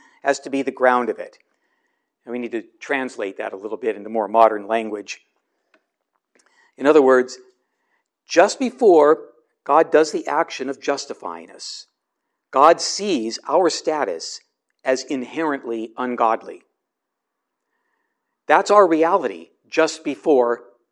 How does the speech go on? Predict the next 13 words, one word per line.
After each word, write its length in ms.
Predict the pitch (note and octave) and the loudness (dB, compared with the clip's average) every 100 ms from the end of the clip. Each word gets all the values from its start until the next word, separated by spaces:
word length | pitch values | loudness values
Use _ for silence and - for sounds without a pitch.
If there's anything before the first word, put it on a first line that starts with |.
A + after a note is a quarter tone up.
| _ | _
justification. 960 | - C3 B2+ B2 B2+ - A#2 G#2+ - - _ _ _ _ _ _ _ _ | -4 -2 -2 -6 -8 -4 -4 -4 -10 -16 _ _ _ _ _ _ _ _
That's 560 | - F3 E3 B2+ - - _ _ _ _ | 2 6 6 2 -10 -16 _ _ _ _
what 140 | C#3 D#3+ | 0 2
we 120 | D3+ | 2
bring 220 | C#3+ D3+ | 2 2
to 60 | C#3+ | 2
the 80 | B2+ | -4
table, 380 | D3 C#3 A#2+ - | 0 2 2 0
our 160 | B2+ B2+ | -2 -4
sin 640 | - - D#3+ G#3 A#3 - _ _ | -4 -2 -2 -2 -8 -14 _ _
and 100 | C#3+ | -4
our 100 | D3 D#3 | -2 -2
ungodliness. 920 | D3 C#3+ C#3 - G#2+ E2+ - - - | -2 0 2 0 -6 -14 -16 -14 -16